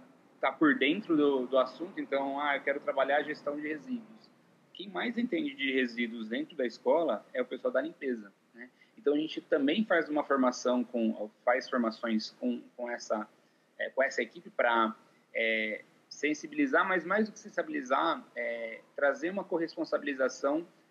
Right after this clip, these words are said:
é, de um, de programas ou de ações que vão acontecer dentro do colégio pra ter essa mudança de cultura. Então, a gente envolve todos os atores dentro da escola. Nessas formações, a gente tem,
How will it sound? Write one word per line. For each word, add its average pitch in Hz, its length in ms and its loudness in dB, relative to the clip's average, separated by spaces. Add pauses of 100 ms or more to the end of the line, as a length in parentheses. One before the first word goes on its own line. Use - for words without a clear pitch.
(200)
é, 113 140 -6
de 113 160 -2
um, 151 120 2
de 135 220 -10
programas 131 840 4
ou 127 100 2
de 127 100 -2
ações 143 400 -2
que - 80 -18
vão 135 160 -2
acontecer 135 460 -10
dentro 131 220 -16
do 131 80 -20
colégio 127 560 2 (260)
pra 147 160 2
ter 151 120 0
essa 147 200 2
mudança 143 380 0
de 131 100 -20
cultura. 123 400 -10
Então, 104 260 -10
a 113 40 -8
gente 123 360 -12 (340)
envolve 127 600 4
todos 165 460 -2
os 151 100 -8
atores 151 560 0
dentro 139 300 -6
da 147 100 -2
escola. 92 460 -2 (460)
Nessas 123 300 -2
formações, 185 800 2
a 127 100 2
gente 131 300 -10
tem, 131 380 -4